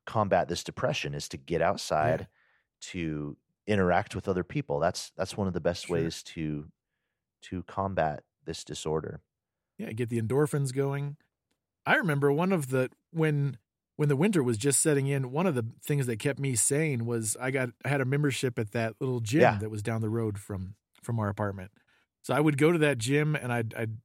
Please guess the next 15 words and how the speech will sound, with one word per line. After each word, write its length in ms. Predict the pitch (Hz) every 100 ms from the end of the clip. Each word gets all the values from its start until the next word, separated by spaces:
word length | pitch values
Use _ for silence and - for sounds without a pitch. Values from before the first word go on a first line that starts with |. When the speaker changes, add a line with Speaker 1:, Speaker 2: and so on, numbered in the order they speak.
| _ _
Speaker 2:
pump 180 | 143 143
the 140 | - 127
iron 320 | 151 156 147
for 140 | 147
a 40 | 143
little 240 | 147 147
bit, 360 | 143 175 214 - _ _
Speaker 1:
<laughs> 220 | - -
Speaker 2:
get 120 | 165
nice 260 | 160 147 151
and 100 | 139
swollen. 800 | - 147 143 135 131 151 185 170 _ _ _ _ -
It 180 | 147 151
really 280 | 269 143
helped 420 | 110 180 - -